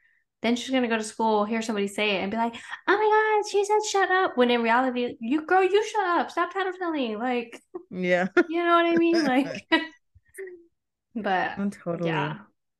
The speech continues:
Speaker 1: I agree.
Speaker 2: So, yeah,
Speaker 1: We're just
Speaker 2: I'm
Speaker 1: staring at
Speaker 2: gonna
Speaker 1: each other, guys. Y'all can't see us on Zoom. <laughs>
Speaker 2: <laughs> I promise this year we're gonna work on posting these fucking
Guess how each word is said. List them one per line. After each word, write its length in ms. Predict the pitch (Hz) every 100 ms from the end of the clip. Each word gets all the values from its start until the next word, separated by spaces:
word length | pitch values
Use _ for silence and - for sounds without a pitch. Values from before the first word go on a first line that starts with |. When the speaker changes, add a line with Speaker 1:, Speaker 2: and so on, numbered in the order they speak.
| -
Speaker 1:
I 120 | 202
agree. 420 | 185 - 254 233 _ _ _ _ _ _ _ _ _ _ _ _ _ _ _ _ _ _ _ _ _
Speaker 2:
So, 160 | - 196
yeah, 220 | 180 -
Speaker 1:
We're 180 | 226 240
just 220 | 247 262
Speaker 2:
I'm 60 | 196
Speaker 1:
staring 260 | 208 196 190
at 80 |
Speaker 2:
gonna 60 | 185
Speaker 1:
each 120 | 185
other, 180 | 202 185
guys. 240 | 185 180
Y'all 140 | 190 190
can't 300 | 285 220 220
see 160 | 190
us 160 | 180 180
on 200 | 180 190
Zoom. 480 | 196 - - 240 220 -
<laughs> 40 |
Speaker 2:
<laughs> 60 | 247
I 120 | 311
promise 440 | 330 254 247 262 247
this 240 | 233 240
year 200 | 214 208
we're 160 | 208 202
gonna 240 | 208 233
work 300 | 214 160 170 -
on 560 | 160 156 147 151 151 -
posting 420 | 175 175 - 190
these 220 | 160 180
fucking 760 | - 180 - 185 185 196 196